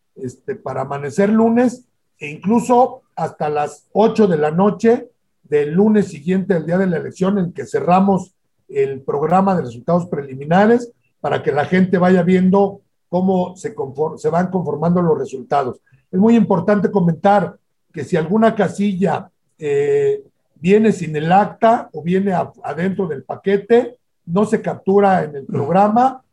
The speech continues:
Speaker 1: y por eso es su carácter preliminar, porque, mm, casi nunca, hay que decirlo, se captura el cien por ciento de actas en esa primera fase. Pero sí
Speaker 2: Mm.
Speaker 1: tenemos un alto porcentaje del noventa y tantos por ciento siempre que tenemos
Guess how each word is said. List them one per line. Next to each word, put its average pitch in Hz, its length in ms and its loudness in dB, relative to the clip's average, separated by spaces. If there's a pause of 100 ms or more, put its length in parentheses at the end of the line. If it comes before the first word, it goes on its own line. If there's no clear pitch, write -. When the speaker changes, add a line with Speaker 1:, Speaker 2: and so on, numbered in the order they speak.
Speaker 1:
y 151 80 -16
por 165 240 -2
eso 202 240 2
es 196 60 0
su 190 160 -4
carácter 175 480 -4
preliminar, 147 760 -2 (360)
porque, 147 720 -2 (320)
mm, 170 240 -4 (160)
casi 240 340 0
nunca, 226 380 2
hay 190 100 0
que 208 100 4
decirlo, 233 640 2 (200)
se - 140 -18
captura 214 400 0
el 196 80 -2
cien 196 240 0
por 185 120 -2
ciento 185 360 -2
de 165 100 -2
actas 175 380 0
en 151 100 -6
esa 165 240 -4
primera 147 380 -6
fase. - 320 -10 (320)
Pero 165 180 2
sí 208 180 4
Speaker 2:
Mm. - 60 -2
Speaker 1:
tenemos 208 380 4
un 196 160 4
alto 196 340 0
porcentaje 196 800 0 (360)
del 143 240 2
noventa 143 380 -4
y - 80 -14
tantos 185 300 2
por 139 180 0
ciento 175 320 2
siempre 160 420 -2
que - 120 -8
tenemos 151 600 -2